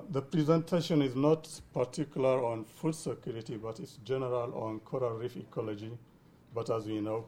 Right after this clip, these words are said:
the ecology can be translated into food security and so on.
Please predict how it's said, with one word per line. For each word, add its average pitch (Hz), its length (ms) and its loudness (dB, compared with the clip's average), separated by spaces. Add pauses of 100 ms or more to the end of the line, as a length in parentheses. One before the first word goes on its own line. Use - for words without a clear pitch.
(120)
the 107 140 -6
ecology 110 540 -6
can 104 220 -6
be 104 100 -8
translated 107 760 -8
into 101 500 -8 (180)
food - 140 -12
security 107 600 -12
and 156 140 -12
so 98 280 -12
on. 95 80 -16